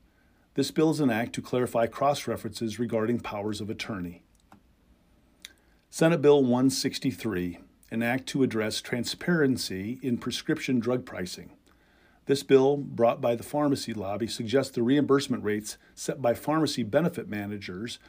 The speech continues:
are too low to cover pharmacists' costs to purchase drugs, specifically rural and independent pharmacies. In essence, this bill establishes a floor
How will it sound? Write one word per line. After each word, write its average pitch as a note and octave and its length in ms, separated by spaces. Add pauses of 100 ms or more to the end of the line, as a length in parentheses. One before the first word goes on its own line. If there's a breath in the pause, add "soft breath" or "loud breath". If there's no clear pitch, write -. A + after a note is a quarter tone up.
(220 loud breath)
are A2 120
too - 280
low B2+ 200
to B2+ 80
cover A#2+ 300
pharmacists' A#2 540
costs G2+ 320
to - 120
purchase A#2 380
drugs, A2+ 480 (400 soft breath)
specifically B2 840
rural C3 420
and B2+ 160
independent A#2 500
pharmacies. - 800 (500 soft breath)
In C3 140
essence, A#2+ 400
this B2 140
bill C3+ 240
establishes B2+ 580
a A2+ 60
floor G#2+ 600